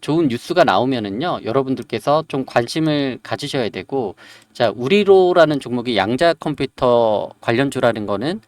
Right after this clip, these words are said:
어, 많은 분들이 알고 계시겠죠. 그렇기 때문에 여러분들께서 단타를 하실 때,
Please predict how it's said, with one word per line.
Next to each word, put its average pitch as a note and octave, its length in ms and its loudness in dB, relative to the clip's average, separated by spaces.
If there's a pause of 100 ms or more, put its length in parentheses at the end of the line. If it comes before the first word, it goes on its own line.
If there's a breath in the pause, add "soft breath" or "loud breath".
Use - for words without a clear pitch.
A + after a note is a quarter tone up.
(440 soft breath)
어, F#2 300 -6
많은 B2+ 240 4
분들이 C3 300 0
알고 F#2+ 260 0
계시겠죠. A2 640 -6
그렇기 A#2+ 200 -10
때문에 G#2+ 240 -6
여러분들께서 B2 840 0 (360 soft breath)
단타를 C3+ 680 0
하실 E3 280 -4
때, C3+ 360 -2